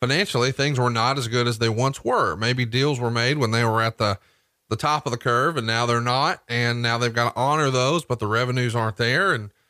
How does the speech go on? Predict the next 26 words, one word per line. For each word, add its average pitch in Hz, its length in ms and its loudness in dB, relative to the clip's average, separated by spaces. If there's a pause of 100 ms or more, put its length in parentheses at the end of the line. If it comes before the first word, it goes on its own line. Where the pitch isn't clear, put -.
(440)
you're 110 100 2
out 117 240 0
spending 127 640 -2
what 110 360 0
you're 117 80 0
generating. 104 680 0
And, 104 180 -4
and 113 160 -2
so 127 200 0
everybody's 170 560 0
sort 139 160 2
of 117 80 -4
panicked, 160 600 -2
and 117 240 0
they're 117 140 2
looking 131 300 0
for 127 240 0
a 117 40 0
solution, 165 720 0
and 120 440 0 (600)
W 123 200 0
C 135 100 0
W 135 220 0
decides 120 400 0
rather 113 260 0
quickly, 120 680 0